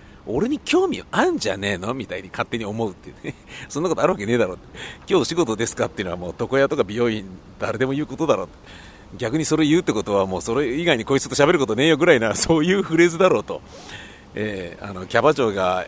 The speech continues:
「お客さんいくつなんですか？」っていうような、なんかそんなようなレベルだろうというようなことを思ったりもするんだけど、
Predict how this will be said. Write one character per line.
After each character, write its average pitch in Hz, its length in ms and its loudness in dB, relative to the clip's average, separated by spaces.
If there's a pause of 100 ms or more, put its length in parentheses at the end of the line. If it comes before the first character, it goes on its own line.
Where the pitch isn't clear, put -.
「お 113 60 -6
客 131 120 -2
さ 151 100 0
ん 143 60 2
い 156 40 -2
く - 60 -8
つ 175 100 -4
な 139 100 2
ん 120 60 -2
で 104 80 -2
す - 100 -6
か？」 113 160 -2
っ - 20 -14
て 101 100 -10
い 98 100 -4
う - 20 -2
よ 120 140 0
う - 20 -2
な、 90 160 -10
な 95 120 -12
ん 98 40 -12
か 87 80 -10
そ 104 180 -8
ん 117 120 -8
な 143 80 0
よ 190 140 4
う - 20 2
な 131 80 2
レ 101 100 -4
ベ 123 80 0
ル 101 80 -4
だ 92 80 -4
ろ 85 100 -6
う - 40 -12
と 78 140 -8 (600)
い 98 80 -8
う 110 80 -4
よ 117 80 4
う 120 40 4
な 85 100 -6
こ 104 120 -6
と 110 180 0
を 90 40 -2
思 107 160 0
っ - 40 2
た - 220 -4
り 98 80 0
も 87 80 -12
す 117 160 -6
る 156 100 2
ん 180 60 -2
だ 170 120 4
け 175 80 2
ど、 208 320 6